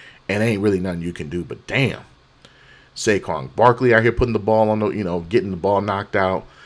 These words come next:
There's all these different types of interceptions, fumbles, just, I think it was five, either five forced fumbles and three of them were recovered. I mean, it was just forty to zip on national T V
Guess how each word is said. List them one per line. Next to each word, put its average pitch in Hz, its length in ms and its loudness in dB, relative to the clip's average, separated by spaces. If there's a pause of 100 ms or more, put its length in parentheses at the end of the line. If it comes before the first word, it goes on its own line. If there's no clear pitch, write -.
(260)
There's 90 180 -2
all 95 180 2
these 90 220 -4
different 85 260 -6
types 82 220 -6
of - 60 -12
interceptions, 110 800 0
fumbles, 113 500 0
just, 95 220 -2
I 78 80 -2
think 110 140 -2
it 107 60 0
was 87 100 -4
five, - 720 -2 (140)
either 87 200 -2
five 107 600 2
forced 123 400 -2
fumbles 117 340 0
and 87 140 -8
three 107 140 2
of 123 80 2
them 117 100 -2
were 82 120 -6
recovered. 131 560 2 (500)
I 104 100 -2
mean, 95 260 -2
it 127 200 4
was 98 180 0
just 76 300 -8
forty 165 480 -2
to 85 100 -2
zip 113 320 -2
on 78 160 -8
national 143 460 0
T 156 240 -8
V 92 280 -6